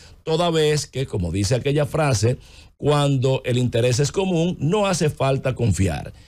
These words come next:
E independientemente de los desafectos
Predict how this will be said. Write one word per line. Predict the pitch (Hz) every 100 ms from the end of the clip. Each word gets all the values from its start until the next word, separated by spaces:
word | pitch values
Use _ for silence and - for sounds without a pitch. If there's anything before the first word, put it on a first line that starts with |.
| _ _
E | 165
independientemente | 170 156 143 131 120 185 202 170 160 160 127 117 117
de | 123 107 131 147
los | 139 120 120
desafectos | 123 113 - 180 - 110 95